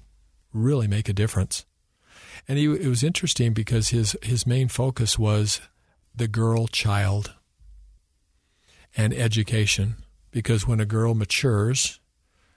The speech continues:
when she's going through her cycle, then she goes to school for three weeks, and then she's taken out of school for a week,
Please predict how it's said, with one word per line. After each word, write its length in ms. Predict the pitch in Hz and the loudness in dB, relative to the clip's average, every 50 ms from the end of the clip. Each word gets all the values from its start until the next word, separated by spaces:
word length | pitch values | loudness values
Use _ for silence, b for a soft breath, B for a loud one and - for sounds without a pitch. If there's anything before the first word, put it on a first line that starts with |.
| _ _ _ _ _ _ | _ _ _ _ _ _
when 180 | - 120 113 110 | 0 2 4 4
she's 240 | 104 - 117 104 98 | 2 2 -2 -2 -2
going 260 | - 117 110 117 110 | 0 0 0 0 0
through 260 | - - 117 107 98 | 0 0 0 0 0
her 140 | 87 107 110 | 2 0 0
cycle, 680 | 98 - - - 113 113 113 - - 143 156 175 - - _ _ _ _ _ _ _ _ | 2 2 2 2 2 0 0 0 0 -2 -2 -2 -4 -10 _ _ _ _ _ _ _ _
then 220 | 120 113 110 110 | -2 0 2 2
she 200 | 107 - - 120 | 2 0 0 0
goes 220 | 117 120 113 110 - | 2 2 2 2 0
to 100 | - 107 | -2 -2
school 360 | - - - 127 120 117 120 | -4 -2 0 2 2 2 0
for 160 | - - 117 | 0 -2 -4
three 280 | - - - 123 120 120 | -2 -2 0 0 0 2
weeks, 380 | 120 120 123 143 - - - | 2 0 0 0 -2 -4 -2
and 100 | 135 127 | 0 2
then 100 | 117 113 | 2 2
she's 220 | 110 - 120 107 - | 2 0 0 -2 -2
taken 360 | - 120 127 131 - 117 110 | 0 0 0 0 0 0 0
out 180 | 110 117 143 143 | 2 2 2 2
of 100 | 131 - | 0 0
school 380 | - - - 123 113 110 107 | -2 0 0 2 2 2 2
for 160 | - - 113 | 0 0 0
a 80 | 110 107 | 0 2
week, 380 | 107 110 113 120 147 - - | 2 2 0 0 -2 -4 -8